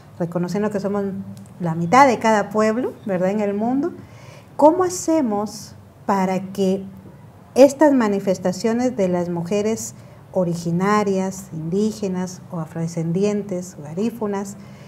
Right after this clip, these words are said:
sean luchas que reivindiquen, eh, los cuerpos de las mujeres?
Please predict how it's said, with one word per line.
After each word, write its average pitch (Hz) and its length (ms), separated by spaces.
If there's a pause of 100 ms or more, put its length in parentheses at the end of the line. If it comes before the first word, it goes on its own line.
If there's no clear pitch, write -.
(280)
sean 240 500
luchas 277 560 (180)
que 202 140
reivindiquen, 190 920 (560)
eh, 180 360
los 180 380
cuerpos 233 420
de 190 100
las 175 120
mujeres? 202 560